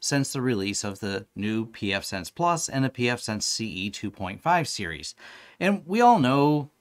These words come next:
it's been a bumpy road. There were a lot of little quirks and issues. Now, we actually were able to upgrade many of our clients, but there were certain conditions, and,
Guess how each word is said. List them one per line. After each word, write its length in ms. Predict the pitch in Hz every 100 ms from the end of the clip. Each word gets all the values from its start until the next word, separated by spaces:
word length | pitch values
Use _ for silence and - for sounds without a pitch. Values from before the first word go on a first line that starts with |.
| _ -
it's 160 | 143 -
been 140 | 139
a 60 | 110
bumpy 280 | 107 107
road. 320 | 98 107 78 64 - - -
There 180 | 156
were 220 | 160 170 147
a 160 | 160
lot 420 | 139 107 117 135
of 400 | 139 131 131 107
little 360 | 104 117 120 117
quirks 400 | - 113 101 -
and 100 | 110
issues. 400 | 147 - 82 -
Now, 160 | 131 123
we 220 | 175 226
actually 260 | 226 -
were 100 | 185
able 180 | 175 156
to 80 | 131
upgrade 440 | 160 - 127 98
many 260 | 92 110 127
of 120 | 113
our 100 | 98
clients, 540 | - 151 180 185 175 - - - -
but 180 | 160 151
there 160 | 165
were 480 | 143 139 156 170 165
certain 440 | - - 156 160 151
conditions, 840 | 143 120 160 - 113 156 165 -
and, 440 | 113 117 117 107